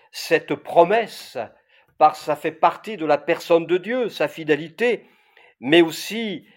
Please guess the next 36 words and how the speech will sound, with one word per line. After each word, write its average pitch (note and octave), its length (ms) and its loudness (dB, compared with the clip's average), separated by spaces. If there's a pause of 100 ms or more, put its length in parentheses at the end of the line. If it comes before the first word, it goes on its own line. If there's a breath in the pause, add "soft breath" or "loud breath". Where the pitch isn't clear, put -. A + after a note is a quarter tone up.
(140 soft breath)
notre D#3+ 340 4
foi G3 360 2
peut E3 160 -4
être D#3+ 240 0
encouragée D3 800 -2 (380 soft breath)
par C#3 240 2
les B2 220 -10
Écritures, C#3 600 -12 (160)
par A#2+ 220 -2
la A#2 100 -2
parole A#2+ 460 -2
de G#2+ 100 -12
Dieu. F#2+ 360 -16 (800 soft breath)
Voilà F3+ 260 8
donc F3 260 2
pour E3+ 220 -8
ce D#3+ 160 -6
soir, F3 540 4
déjà, D3 580 4 (460 soft breath)
euh, B2+ 300 0
j'ai C#3+ 200 -4
pris E3 220 -4
Moïse D#3 680 -2 (520 soft breath)
parce C#3 220 -4
que, D3 460 -4
et B2 160 -2
j'ai B2 160 -6
brossé D3+ 460 -2
vite C#3+ 280 -12
fait F3+ 280 -2
toute D#3+ 180 -12
sa C#3+ 200 -2
vie, F#3+ 360 -8
toutes D#3 180 -16
les C#3 100 -12
difficultés. D3+ 960 -8